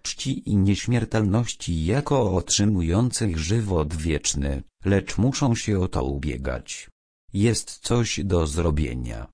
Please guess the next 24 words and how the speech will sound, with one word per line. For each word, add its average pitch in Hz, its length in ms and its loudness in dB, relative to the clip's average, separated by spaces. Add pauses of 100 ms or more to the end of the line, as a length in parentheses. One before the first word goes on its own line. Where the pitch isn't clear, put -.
(360)
Godni 131 580 2
będą 104 580 2
tylko 80 420 0
ci, 113 420 2 (220)
którzy 113 420 0
się 95 280 0
o 85 100 0
to 85 200 0
starają. 67 800 -2 (460)
Ta 82 280 2
obietnica 95 840 0
może 131 400 2
być 110 460 -2
zastosowana 92 960 0
po 110 180 -2
pierwsze 135 580 0
przez 76 380 -4
wejście 110 680 0
w - 120 -8
przymierze 110 600 2
poprzez - 600 0
ofiarę, 87 600 0 (260)
a 90 120 0
potem, 65 580 -4